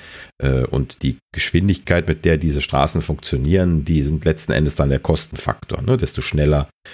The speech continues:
ein Produkt auf dieser Straße endgefertigt werden kann, das ist ja nur die Endfertigung,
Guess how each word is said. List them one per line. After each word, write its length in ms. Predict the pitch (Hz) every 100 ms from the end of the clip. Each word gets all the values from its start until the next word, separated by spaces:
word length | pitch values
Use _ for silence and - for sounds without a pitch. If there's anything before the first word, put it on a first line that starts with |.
| - -
ein 180 | 69 65
Produkt 500 | - - 90 - -
auf 120 | 71
dieser 240 | 90 73 67
Straße 640 | - 64 69 73 69 -
endgefertigt 720 | 80 90 85 - 78 - -
werden 260 | - 73 80
kann, 200 | - 73
das 100 | -
ist 120 | 65
ja 80 | 67
nur 120 | 71
die 120 | 69
Endfertigung, 760 | - 80 - 85 82 87 85 85